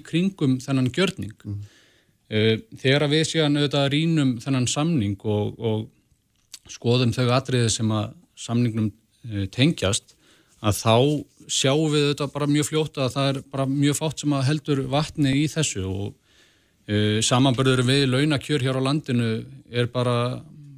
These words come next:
Speaker 1: þú veist, samningurinn er langt frá því sem að við þekkjum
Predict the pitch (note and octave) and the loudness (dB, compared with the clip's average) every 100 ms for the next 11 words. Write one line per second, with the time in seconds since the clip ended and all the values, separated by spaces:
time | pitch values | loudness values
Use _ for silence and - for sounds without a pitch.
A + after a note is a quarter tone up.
0 | C3+ C3 _ _ C#3+ A#2+ A2+ - C3 D3 | -20 -20 _ _ -4 -2 0 0 4 4
1 | D#3 C#3+ D3+ D3 D3 D3 E3 - D#3+ D3 | 4 2 0 2 2 2 -2 -6 -8 -4
2 | E3 F3 - D#3+ D#3 D3+ E3+ - F#3 E3 | -2 -2 0 0 0 -2 -6 -6 -4 -4